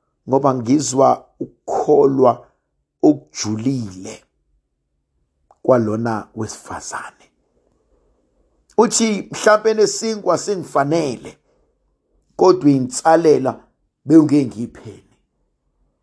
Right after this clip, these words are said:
Kodwa iy'nsalelo bewungeke nginikeze yini? Thi lokho engikucelayo. Ngicela iy'nsalelo.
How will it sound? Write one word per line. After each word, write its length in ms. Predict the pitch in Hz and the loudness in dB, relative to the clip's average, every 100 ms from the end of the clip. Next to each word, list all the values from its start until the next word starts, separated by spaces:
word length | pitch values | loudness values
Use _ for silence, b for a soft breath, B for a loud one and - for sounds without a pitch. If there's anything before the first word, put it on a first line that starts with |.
| _ - | _ 2
Kodwa 340 | 214 185 165 | 4 6 4
iy'nsalelo 960 | 156 143 - 196 196 185 156 147 120 - _ _ _ - | 2 0 -4 2 2 2 0 0 -4 -12 _ _ _ 0
bewungeke 480 | 170 180 160 175 | 4 4 6 4
nginikeze 760 | 156 139 127 170 156 - - 101 | 2 -4 -4 -2 -2 -2 -10 -14
yini? 420 | 110 123 101 110 _ _ _ _ _ _ _ _ _ _ _ | -14 -16 -18 -20 _ _ _ _ _ _ _ _ _ _ _
Thi 160 | - 165 | -6 0
lokho 640 | 165 123 - 135 127 - - | 2 2 0 -4 -4 -6 -6
engikucelayo. 960 | 120 107 - - 123 107 - - _ _ _ _ _ _ _ _ _ _ _ | -6 -6 -12 -14 -12 -12 -14 -18 _ _ _ _ _ _ _ _ _ _ _
Ngicela 760 | 113 110 - 170 175 147 139 - _ - | -10 -6 4 4 6 2 -2 -10 _ -10
iy'nsalelo. 800 | 120 107 - 107 98 101 _ | -8 -8 -10 -10 -12 -16 _